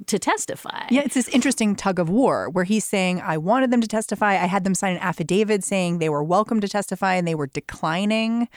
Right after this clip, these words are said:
Speaker 2: But then you also have a former aide of his coming forward and saying, "Yeah, I recommended that
Speaker 1: They
Speaker 2: you
Speaker 1: made
Speaker 2: just"
Speaker 1: a strategic
Speaker 2: Yeah.
Speaker 1: decision. They made a strategic decision. They thought they'd pop it into, uh, you know, they'd just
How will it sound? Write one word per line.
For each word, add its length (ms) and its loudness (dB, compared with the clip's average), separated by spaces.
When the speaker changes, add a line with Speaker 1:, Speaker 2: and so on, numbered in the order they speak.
Speaker 2:
But 80 2
then 140 8
you 100 8
also 240 4
have 260 4
a 60 0
former 340 2
aide 220 2
of 140 0
his 260 -2
coming 240 -2
forward 300 0
and 100 -4
saying, 220 -2
"Yeah, 280 4
I 80 4
recommended 760 0
that 160 -6
Speaker 1:
They 80 2
Speaker 2:
you 40 6
Speaker 1:
made 100 4
Speaker 2:
just" 160 2
Speaker 1:
a 20 -6
strategic 480 -2
Speaker 2:
Yeah. 140 -4
Speaker 1:
decision. 600 2
They 80 2
made 180 2
a 60 0
strategic 520 -2
decision. 380 -2
They 120 0
thought 260 -4
they'd 180 -4
pop 260 -4
it 80 -2
into, 680 0
uh, 340 -2
you 80 0
know, 120 -2
they'd 180 -4
just 240 -8